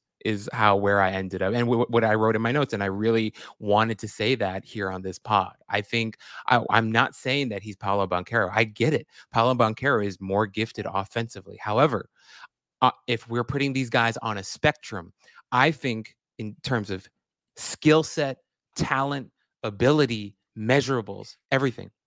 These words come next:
I think he's closer to a Paolo Banchero than he is to an Isaiah Stewart. And I don't think it's very close, is how, is what I believe. And Corey, if I didn't believe that, Jarace Walker wouldn't be in my top three on my big board. I really do believe, with everything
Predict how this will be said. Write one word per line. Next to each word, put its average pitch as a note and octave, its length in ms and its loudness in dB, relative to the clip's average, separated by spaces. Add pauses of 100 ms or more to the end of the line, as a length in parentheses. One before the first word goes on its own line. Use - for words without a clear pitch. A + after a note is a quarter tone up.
(460)
I C3+ 140 4
think D#3 240 -8
he's C3+ 220 -12
closer A#2+ 340 -8
to G#2+ 120 2
a F#2+ 40 0
Paolo G#2 320 -2
Banchero C3 720 2
than G#2 120 -4
he G2 140 -8
is G2 140 -8
to A2 100 -10
an F#2 80 -8
Isaiah F#2 320 -10
Stewart. G#2 460 -12
And G#2+ 100 -4
I G#2 80 -2
don't G#2 180 -4
think G2+ 140 -12
it's F#2+ 80 -14
very G#2 240 -12
close, - 380 -14 (320)
is G2+ 200 -4
how, G#2 280 0
is A2 180 -2
what G2+ 140 0
I G2+ 100 2
believe. A#2 380 0
And A#2 160 -6
Corey, B2 240 2
if A#2 100 0
I A2+ 80 2
didn't A#2+ 360 -2
believe A#2 380 -2
that, G2 300 0 (260)
Jarace A#2 300 0
Walker G#2+ 260 0
wouldn't G#2 280 -4
be G2 160 -6
in F#2 60 -8
my F2+ 120 -8
top F#2 320 -8
three F#2+ 400 -8 (240)
on G#2 160 2
my E2+ 140 -2
big F#2 240 -4
board. G2 260 -12
I B2 120 6
really C3 460 2
do A#2+ 300 -4
believe, A2 380 -6
with G#2+ 160 -4 (120)
everything D3 680 2